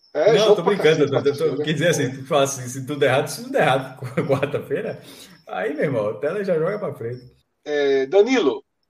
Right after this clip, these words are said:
Speaker 1: vamos pro segundo recorte, tá? É, é, que é o recorte que já traz um pouco do resto do primeiro também, né? A gente, Ceará,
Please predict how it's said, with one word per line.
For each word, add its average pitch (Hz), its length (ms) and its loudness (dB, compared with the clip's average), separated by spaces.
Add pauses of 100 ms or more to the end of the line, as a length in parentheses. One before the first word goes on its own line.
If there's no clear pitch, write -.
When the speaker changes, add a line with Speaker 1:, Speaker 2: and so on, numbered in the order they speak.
(140)
Speaker 1:
vamos 233 280 2
pro 392 140 -6
segundo 254 400 -4
recorte, 147 640 2
tá? 139 380 4 (120)
É, 123 260 -10
é, 113 360 -8 (260)
que - 60 -6
é 185 40 2
o 196 40 4
recorte 220 580 0
que 285 160 -6
já 302 280 4
traz 277 300 6
um 269 100 -2
pouco 233 300 4
do 302 120 -2
resto 208 320 2
do 269 120 -8
primeiro 196 500 2
também, 123 400 -6
né? 120 100 -8
A 139 60 -2
gente, 196 340 -4 (340)
Ceará, 180 600 6